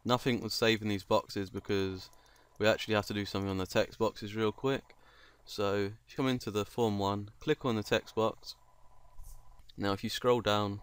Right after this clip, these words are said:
to, um, application settings and press a little plus sign, uh,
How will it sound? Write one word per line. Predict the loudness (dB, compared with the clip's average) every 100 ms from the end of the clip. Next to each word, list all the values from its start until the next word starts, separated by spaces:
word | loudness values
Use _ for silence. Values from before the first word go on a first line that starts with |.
| -4
to, | -2 0 -4 -8 -18 _ _ _ _ _ _ _ _ _ _ _ _ -6
um, | -4 -4 -6 -8 -10 -12 -18 -20 _ _ _ _ -2
application | -2 -2 0 2 2 0 -4
settings | -2 -4 -4 -4 -6 -8
and | -4 -4 0
press | -2 -2
a |
little | -4 -4
plus | -2 -2 -2
sign, | -2 -2 -2 -8 _ -20 -20 -20 _ _ -4
uh, | -2 0 -2